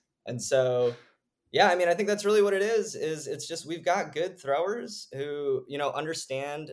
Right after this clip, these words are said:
uh, we've, we've done a lot of long ball stuff or a lot of, uh, small ball stuff in the past. So, you know, they understand the value of the disc. They can move it,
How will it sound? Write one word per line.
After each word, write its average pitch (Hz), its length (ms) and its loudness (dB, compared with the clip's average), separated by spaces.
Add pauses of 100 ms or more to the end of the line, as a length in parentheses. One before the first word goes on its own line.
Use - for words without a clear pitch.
(160)
uh, 117 520 -4 (960)
we've, 131 260 -8
we've 127 180 -6
done 127 160 2
a 143 60 0
lot 139 160 4
of 135 80 4
long 127 220 -2
ball 151 180 0
stuff 156 340 0
or 117 140 2
a 104 80 0
lot 127 160 4
of, 120 120 -2 (120)
uh, 110 240 0
small 120 340 -2
ball 139 200 0
stuff 143 340 -2
in 135 60 -8
the 113 80 -4
past. - 580 -6
So, 117 460 0
you 147 120 -6
know, 107 240 -4
they 113 160 -2
understand 123 640 -4
the 117 40 -4
value 113 440 -2
of 110 140 -8
the 107 60 -8
disc. 160 480 0 (100)
They 113 140 -4
can 127 460 -6
move 123 220 -6
it, 139 240 -4